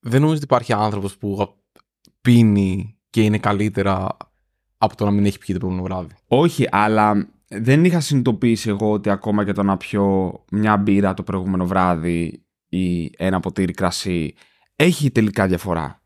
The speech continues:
Speaker 1: Γιατί σου, σου χαλάει τον ύπνο.
Speaker 2: Ναι.
Speaker 1: Οπότε αυτό σου δίνει παραπάνω κούραση και παίζει τέτοια φάση.
Speaker 2: Ναι. Αυτό.
Speaker 1: Αλλά
Speaker 2: Παρ' όλα
Speaker 1: εντάξει,
Speaker 2: αυτά,
Speaker 1: ε, ε, έχει χαβαλέ πάντως, έχει χαβαλέ, δεν
Speaker 2: πέρασα
Speaker 1: έχω
Speaker 2: πολύ ωραία στη μπαρότσαρκα που
Speaker 1: Για μένα
Speaker 2: κάναμε
Speaker 1: πάντως το,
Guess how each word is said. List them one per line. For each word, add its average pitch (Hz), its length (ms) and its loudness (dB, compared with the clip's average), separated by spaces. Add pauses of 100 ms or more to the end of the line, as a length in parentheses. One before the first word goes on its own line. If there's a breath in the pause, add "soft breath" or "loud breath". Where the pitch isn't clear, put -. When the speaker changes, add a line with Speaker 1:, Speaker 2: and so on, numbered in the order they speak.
Speaker 1:
Γιατί 123 460 0
σου, 123 600 -4
σου - 140 -10
χαλάει 120 260 2
τον 123 160 4
ύπνο. 104 380 0 (440)
Speaker 2:
Ναι. 104 360 0
Speaker 1:
Οπότε 110 440 -2
αυτό 113 400 0
σου - 160 -8
δίνει 107 160 0
παραπάνω 104 300 0
κούραση 107 500 -4
και 107 260 -4
παίζει 107 240 -2
τέτοια 104 140 -4
φάση. - 340 -8 (160)
Speaker 2:
Ναι. 104 340 -2 (720)
Αυτό. 104 480 0 (960 soft breath)
Speaker 1:
Αλλά 135 580 -4 (540)
Speaker 2:
Παρ' - 160 2
όλα 135 80 4
Speaker 1:
εντάξει, 120 120 0
Speaker 2:
αυτά, 139 220 4
Speaker 1:
ε, - 20 6
ε, 175 60 2 (100)
έχει 196 120 2
χαβαλέ 190 300 2
πάντως, 107 320 -2
έχει 143 80 -4
χαβαλέ, 131 360 -4
δεν 117 120 -4
Speaker 2:
πέρασα 131 260 4
Speaker 1:
έχω 110 80 0
Speaker 2:
πολύ 117 260 2
ωραία 95 300 0
στη 92 260 -4
μπαρότσαρκα 98 560 0
που 85 60 -10
Speaker 1:
Για 123 120 2
μένα 113 120 2
Speaker 2:
κάναμε 127 180 2
Speaker 1:
πάντως 143 160 -2
το, - 0 -